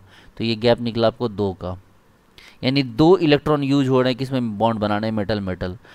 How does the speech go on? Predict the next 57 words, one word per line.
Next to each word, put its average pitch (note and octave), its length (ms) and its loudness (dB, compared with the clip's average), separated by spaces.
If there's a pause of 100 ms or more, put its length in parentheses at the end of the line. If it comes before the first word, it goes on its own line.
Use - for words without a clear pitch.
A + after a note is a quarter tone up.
(220)
और A#2+ 160 4
अब B2 100 4
बी A#2 240 -4
by D3 180 10
टू D3 160 -2
क्यों D#3+ 220 -4
कर D3+ 160 4
रहे E3 160 0
हैं? F3+ 100 -4
क्योंकि D3 200 -2
आपको C3+ 220 4
पता C3 240 0
है C#3 80 0
कि C#3 120 -6
दो C3+ 260 0
इलेक्ट्रॉन C#3 340 0
का C3+ 120 0
एक A2+ 220 -2
बॉन्ड A#2 200 -2
बनता A2 240 -2
है, A2+ 60 0
तो B2 80 -4
यहाँ A#2+ 220 -4
दो C3+ 180 2
इलेक्ट्रॉन D3 260 0
का C3+ 100 4
बॉन्ड A#2 240 0
बना G#2+ 300 -2
है, E3+ 200 -2 (380)
इसका A2 220 -4
मतलब A#2+ 220 -2
दो A#2+ 180 0
बटा A#2 260 2
दो A2+ 180 -2
बराबर A#2 280 2
क्या C3+ 180 -4
हो B2 100 -2
गया? G#2 120 -4 (120)
एक G2 200 -8
आ G2 80 -4
गया, F#2+ 80 -4
यानी F#2+ 160 -6
कि G2+ 100 -10
मेटल G#2 260 -2
मेटल A#2+ 240 -2
बॉन्ड B2 240 -2
कितने B2+ 260 -6
आ C3 120 2
गए? F#3+ 180 0 (320)
तो A2 60 -10
मेटल A2+ 260 -2
मेटल A2 220 -2
बॉन्ड G#2+ 280 -4
आपको G#2+ 220 -4
एक F#2+ 320 -10
आ F2+ 100 -8
गए। F#2 180 -14